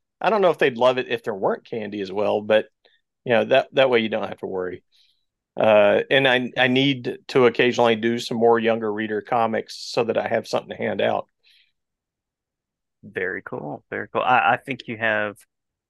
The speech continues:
Speaker 2: a nice range of material. So, uh, highly recommending the work that you do. And I like to read and reread it. Oh, sorry. <laughs> I have barking schnauzers here. I don't know if that's
Speaker 1: Hey.
Speaker 2: coming through.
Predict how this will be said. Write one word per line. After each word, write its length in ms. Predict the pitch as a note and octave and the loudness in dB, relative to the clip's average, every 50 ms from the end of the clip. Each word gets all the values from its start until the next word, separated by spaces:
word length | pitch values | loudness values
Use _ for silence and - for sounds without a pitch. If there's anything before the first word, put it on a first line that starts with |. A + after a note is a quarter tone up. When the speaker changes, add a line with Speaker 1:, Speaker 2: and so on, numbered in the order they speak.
| _ - | _ -10
Speaker 2:
a 100 | - G#2 | -8 -8
nice 480 | G2+ G2 G2+ G#2+ G#2 G#2 G#2 - - - | -8 -6 -4 -2 -2 -2 -4 -6 -10 -8
range 340 | G2+ G2 G2 G2 F#2+ F#2 - | -8 -8 -8 -8 -12 -14 -14
of 160 | - G2 - | -16 -16 -16
material. 640 | - E2+ F2 - - F#2+ F#2 F2+ F2+ E2+ D2+ C2 - | -16 -18 -18 -16 -14 -12 -10 -8 -8 -8 -8 -8 -10
So, 480 | - - F#2+ E2+ D#2+ C2 C#2 E2 D2+ - - | -10 -10 -10 -8 -8 -8 -8 -10 -10 -10 -10
uh, 380 | - F#2+ F#2+ F2+ D2+ D2+ D2 - | -10 -10 -10 -8 -8 -8 -8 -8
highly 360 | - - C3+ B2+ C3 C3+ C3 | -2 0 2 2 2 2 0
recommending 920 | A#2+ A#2+ A#2 - B2 A2+ A2 A#2 A#2 A#2 A2+ A#2 A2+ A#2 A2+ A2+ A2+ A2+ A2 _ _ _ _ _ _ _ _ - | 0 0 0 -2 -4 -8 -6 -8 -8 -4 -4 -4 -4 -4 -6 -10 -12 -14 -16 _ _ _ _ _ _ _ _ -10
the 120 | G2+ G2 | -8 -4
work 280 | G2 G2+ G#2+ G#2+ - - | -2 -2 -2 -2 -2 -4
that 200 | A2+ - - - | -8 -8 -8 -10
you 60 | G2+ | -10
do. 360 | - A2 G#2+ G#2 G#2+ G#2+ G#2+ | -8 -6 -6 -4 -4 -4 -4
And 100 | G2+ F#2 | -2 -2
I 100 | G2 G#2 | 0 0
like 220 | G2+ G#2 G#2 - - | 0 -2 -2 -4 -8
to 100 | - G2+ | -12 -12
read 340 | F#2 G#2 G#2 G#2 G#2 G#2 G2+ | -10 -10 -10 -8 -8 -8 -8
and 300 | G2 G2+ G2 F#2+ - - _ _ | -8 -10 -12 -16 -20 -20 _ _
reread 520 | A#2+ B2 A#2+ A#2+ A#2 A2 A2 A2 A2+ A2 | -12 -8 -6 -6 -6 -6 -8 -10 -8 -6
it. 160 | A#2+ A#2+ - - - | -6 -6 -6 -6 -4
Oh, 200 | A#2+ A#2 A2 - _ _ _ _ | -2 -2 -2 -4 _ _ _ _
sorry. 360 | - - A#2 A2 G#2 G#2 A2 - _ _ _ - - _ _ _ _ _ _ _ _ _ _ _ _ - | -6 -2 0 0 0 0 -2 -4 _ _ _ -20 -20 _ _ _ _ _ _ _ _ _ _ _ _ -6
<laughs> 0 | |
I 1300 | - C3 - - F3+ - - - E3 - _ - F3+ - _ - - _ _ D#3 E3 D3 _ - A#2 A#2 | -6 -6 -6 -6 -6 -6 -6 -6 -8 -4 _ -2 -2 -2 _ -14 -20 _ _ -20 -20 -18 _ 0 2 2
have 140 | A2 G2 - | 2 2 2
barking 320 | B2 A2+ G#2 - - A2+ | 0 0 0 0 -6 -12
schnauzers 540 | G2+ - - A2+ G#2+ G#2+ G2+ G2 G2+ G2 - | -12 -10 -8 -6 -6 -6 -6 -8 -12 -14 -12
here. 240 | - G2+ G2+ G2+ G2 | -10 -8 -4 -2 -2
I 60 | G2 | -2
don't 160 | G2+ G2+ - | -4 -4 -4
know 80 | - G#2 | -4 -4
if 100 | G2+ - | -4 -4
that's 160 | - G#2 - | -2 0 2
Speaker 1:
Hey. 240 | - - G3+ D#3+ C3 | 4 6 6 6 6
Speaker 2:
coming 80 | A2+ - - | 4 2 -2
through. 260 | A2+ A2 G#2 G2 - | -8 -8 -8 -8 -10